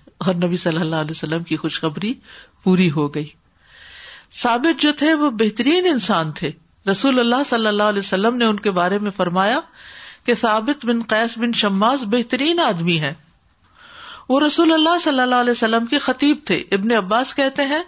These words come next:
نبی صلی اللہ علیہ وسلم کے عہد میں مسلمہ کذاب مدینہ آیا اور یہ کہنا شروع کر دیا،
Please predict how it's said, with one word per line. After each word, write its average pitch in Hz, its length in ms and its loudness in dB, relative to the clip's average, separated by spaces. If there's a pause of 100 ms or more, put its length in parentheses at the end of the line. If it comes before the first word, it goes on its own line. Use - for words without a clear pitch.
(580)
نبی 240 140 2
صلی 269 240 0
اللہ 254 160 2
علیہ 240 160 2
وسلم 233 420 -2
کے 240 180 -2
عہد 208 380 -2
میں 170 220 -2
مسلمہ 208 560 0
کذاب 202 560 0
مدینہ 180 380 2
آیا 143 300 0 (920)
اور 247 120 0
یہ 277 180 2
کہنا 277 280 0
شروع 269 280 2
کر 226 200 0
دیا، 208 280 -2